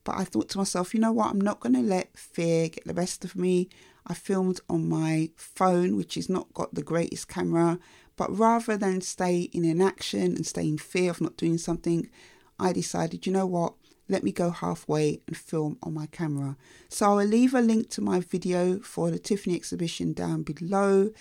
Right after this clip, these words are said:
Check it out when you can. If it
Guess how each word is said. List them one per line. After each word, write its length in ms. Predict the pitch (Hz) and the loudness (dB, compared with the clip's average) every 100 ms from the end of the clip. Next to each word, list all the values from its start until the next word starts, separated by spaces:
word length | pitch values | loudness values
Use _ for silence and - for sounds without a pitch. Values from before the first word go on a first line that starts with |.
| - - - _ - | -16 -20 -20 _ -4
Check 240 | 262 226 | -2 -2
it 60 | 226 | 0
out 280 | 196 185 - | 2 2 0
when 160 | 175 | 0
you 100 | 160 | 0
can. 640 | - - 196 170 175 185 - _ | -4 -4 0 4 4 2 -6 _
If 140 | 240 | -2
it 100 | 294 | 0